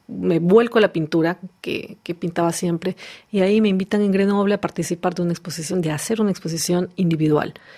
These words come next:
Entonces no podía caminar, solamente tenía una mano para pintar, preparo la exposición y fue como una pequeña bola de, de nieve, ¿no? Después expuse en Los Ángeles,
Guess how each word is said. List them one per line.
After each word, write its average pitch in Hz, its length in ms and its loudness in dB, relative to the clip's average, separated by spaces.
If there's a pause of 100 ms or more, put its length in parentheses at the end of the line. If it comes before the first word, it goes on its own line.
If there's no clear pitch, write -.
(160)
Entonces 175 320 -2
no 175 160 2
podía 180 180 2
caminar, 233 540 2
solamente 175 400 -2
tenía 170 240 -2
una 180 120 0
mano 180 280 2
para 160 160 -2
pintar, 240 400 -2
preparo - 380 0
la 180 60 -4
exposición 175 600 -2 (300)
y 196 60 -4
fue 214 220 0
como 196 500 -2
una 196 480 0
pequeña 185 340 -2
bola 180 240 0
de, 156 220 -2
de 160 160 -4
nieve, 147 340 0
¿no? 214 220 2
Después 165 320 -4
expuse 160 340 -8
en 151 60 -4
Los 156 160 -4
Ángeles, 202 560 -2